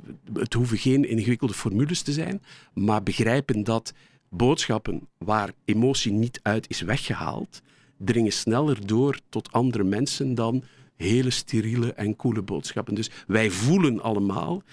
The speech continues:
En als we iets voelen, dan zijn we geneigd om het beter te onthouden dan als we niets voelen. Wel, dat principe legt heel uitvoerig uit hoe je bij jezelf,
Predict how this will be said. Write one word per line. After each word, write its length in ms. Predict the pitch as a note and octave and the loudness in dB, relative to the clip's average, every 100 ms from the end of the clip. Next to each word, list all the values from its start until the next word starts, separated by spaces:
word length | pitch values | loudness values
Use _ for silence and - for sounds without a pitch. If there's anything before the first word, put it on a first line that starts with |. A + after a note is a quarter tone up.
| - - | -20 -6
En 160 | - A#2 | -2 2
als 220 | A2 - | 2 0
we 80 | - | -4
iets 160 | G2 | -6
voelen, 480 | - - C#3+ C#3 G#2+ | -6 2 2 4 0
dan 160 | F#2+ G2 | -2 -2
zijn 160 | G#2+ | -2
we 80 | G#2 | -2
geneigd 380 | G2+ G#2+ A#2 A2 | 0 -2 -2 -6
om 80 | G2+ | -8
het 180 | F2 | -6
beter 400 | F2 A2 C3 C3+ | 0 2 2 -2
te 100 | - | -2
onthouden 520 | F#2 G#2 G2 A2 G2 B2+ - - _ | -4 -4 -4 -4 -4 -12 -18 -20 _
dan 200 | G#2 G2 | -2 0
als 220 | G2 F#2 | -2 -4
we 80 | - | -4
niets 240 | F2+ C3+ | -2 -2
voelen. 340 | - D3 E3+ G3 _ - _ _ | -2 -2 -4 -8 _ -20 _ _
Wel, 200 | - - _ _ | -8 -8 _ _
dat 420 | E2 A2+ B2+ - - | -2 0 0 -6 -10
principe 580 | - G2+ - B2+ B2 C#3 | -2 -2 0 -4 0 0
legt 340 | G#2+ G#2 G2+ - | 0 -2 -4 -4
heel 320 | F2 C3 D3+ | 0 0 0
uitvoerig 500 | A2 - B2+ C3+ - | -4 -2 0 0 -2
uit 260 | A2 C3 C3+ | -4 -4 -2
hoe 200 | A2+ A#2 | 0 0
je 80 | |
bij 140 | G#2 A#2 | 0 -2
jezelf, 420 | G#2 B2 C3 C3+ | 0 0 0 -2